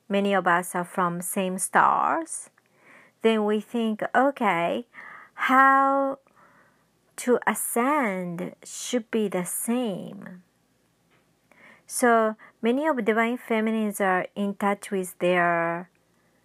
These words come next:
psychic energies. They are awakened. You know, they have all these spidey senses like clairvoyancy,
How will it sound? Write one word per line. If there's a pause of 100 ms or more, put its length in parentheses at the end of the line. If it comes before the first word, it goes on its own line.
(580)
psychic
energies. (1600)
They
are
awakened. (920)
You
know,
they
have
all
these (220)
spidey
senses
like
clairvoyancy,